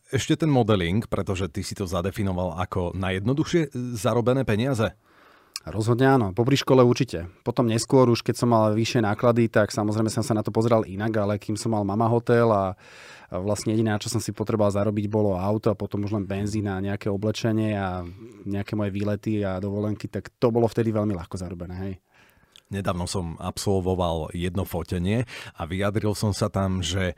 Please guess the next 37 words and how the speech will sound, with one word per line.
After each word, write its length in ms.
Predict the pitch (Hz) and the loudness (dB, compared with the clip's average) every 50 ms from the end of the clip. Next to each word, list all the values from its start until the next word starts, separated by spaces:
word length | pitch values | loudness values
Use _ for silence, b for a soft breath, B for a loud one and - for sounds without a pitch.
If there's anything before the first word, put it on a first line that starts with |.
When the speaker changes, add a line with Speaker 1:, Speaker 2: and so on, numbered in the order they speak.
| B B B | B B B
Speaker 1:
že 160 | B 92 82 | B -10 -10
teraz 400 | 87 - 120 117 131 123 - - | -4 -2 0 0 0 0 -2 -4
už 240 | - 110 101 95 82 | -6 -6 -6 -6 -6
rozumiem, 640 | 78 82 87 80 104 113 113 117 117 120 123 123 113 | -6 -6 -4 -2 0 2 4 4 4 4 2 2 0
že 160 | 98 90 82 | -2 -4 -2
nikdy 480 | 85 101 117 151 175 147 139 127 113 98 | 0 2 4 4 4 4 2 2 2 2
nemôžem 400 | 104 123 131 117 92 95 90 80 | 2 2 2 0 0 -2 -4 -4
povedať 480 | 76 110 113 110 113 110 110 104 - | -2 -2 -2 0 0 0 0 0 0
o 80 | 87 87 | -2 -2
modelkách 640 | 85 85 90 98 117 127 127 123 117 - 110 98 90 | -2 0 0 2 2 2 0 0 0 0 -2 -2 -2
a 80 | 85 | -4
modeloch, 480 | 76 80 80 95 104 113 110 110 107 95 | -4 -4 -4 -2 -2 0 0 0 -2 -2
že 160 | 90 98 98 | -2 -2 -2
majú 240 | 92 98 98 101 101 | -2 -2 -2 -2 -2
jednoduchú 640 | 90 90 113 110 120 120 104 104 110 - 104 104 98 | -2 -2 -2 -2 -2 -2 -2 -2 -4 -2 -2 -2 -2
robotu. 320 | 98 90 95 95 - 78 73 B B B B | -2 -2 -4 -6 -6 -10 -12 B B B B
Aj 160 | - 90 92 | -6 -6 -4
keď 80 | - 117 | -4 -4
ty 120 | - 127 127 | -2 -2 -2
hovoríš, 280 | 131 120 117 113 107 107 | -2 -2 -2 -2 -2 -2
že 80 | 117 - | -2 -2
to 80 | 120 | -2
bola 240 | 104 110 110 101 98 | -2 0 0 0 0
jednoducho, 720 | 92 101 110 113 110 107 101 - - 110 107 104 98 - - | 0 0 -2 -2 -2 -2 -2 -2 0 0 0 0 0 -2 -4
jedno-, 460 | 104 98 98 101 95 104 107 107 104 - - 120 | -4 -4 -2 -2 0 0 -2 -2 -2 -6 -10 -10
že 160 | 110 95 104 113 | -6 -4 -2 -2
to 80 | 123 | -2
boli 240 | 104 120 113 113 127 | 0 0 2 2 2
jednoducho 320 | 135 135 104 101 - - | 2 0 -2 -2 -2 -4
zarobené 400 | 98 90 98 98 98 87 98 92 | -2 -2 -2 -2 -2 -2 -4 -4
peniaze, 480 | 82 - 92 85 87 90 85 - 113 107 B B B B B B B - 85 85 | -4 -4 -4 -2 -2 -2 -2 -2 -4 -4 B B B B B B B -12 -10 -6
ja 240 | - 101 107 110 | -4 -2 -2 -2
som 80 | - 127 | -2 -2
sa 160 | - 113 104 | -4 -4 -6
cítil 240 | - 110 - 107 101 | -6 -8 -6 -6 -6
neuveriteľne 640 | 98 107 110 107 104 107 101 - 104 101 95 92 80 | -4 -4 -4 -4 -6 -6 -4 -4 -4 -4 -4 -4 -6
diskomfortne 960 | 87 82 - - - 82 78 78 - 80 78 - - - 98 98 120 143 147 | -6 -10 -8 -8 -8 -8 -8 -8 -10 -10 -10 -10 -8 -4 0 2 2 2 2